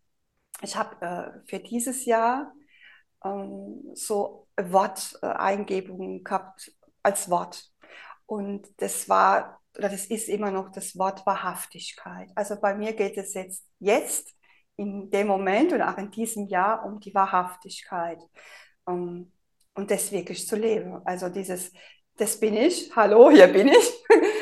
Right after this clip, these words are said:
So bin ich gedacht, so bin ich gemeint und ich lebe das Leben jetzt. Ich nehme das Leben jetzt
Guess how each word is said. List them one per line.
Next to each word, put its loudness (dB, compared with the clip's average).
So 6
bin 0
ich 2
gedacht, 6
so 2
bin -2
ich -6
gemeint 2
und -6
ich -12
lebe -2
das -10
Leben -10
jetzt. -14
Ich -16
nehme -8
das -14
Leben -10
jetzt -16